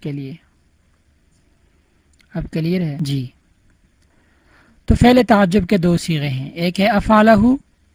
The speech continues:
اور ایک کیا ہے؟ افعل بہ، ٹھیک ہے جی؟ نہیں، نہیں، کیوں جائے گی؟ اب پکڑے رکھیں گے اس کو، ایسے ویسے۔ دیکھیے، کتاب آ جائیں،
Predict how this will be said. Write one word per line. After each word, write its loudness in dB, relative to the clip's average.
اور -2
ایک -4
کیا 0
ہے؟ 0
افعل 0
بہ، -2
ٹھیک -4
ہے 0
جی؟ -4
نہیں، -2
نہیں، -8
کیوں -2
جائے -2
گی؟ -6
اب -6
پکڑے -4
رکھیں -6
گے -8
اس -8
کو، -16
ایسے -4
ویسے۔ -6
دیکھیے، -6
کتاب 4
آ 4
جائیں، 0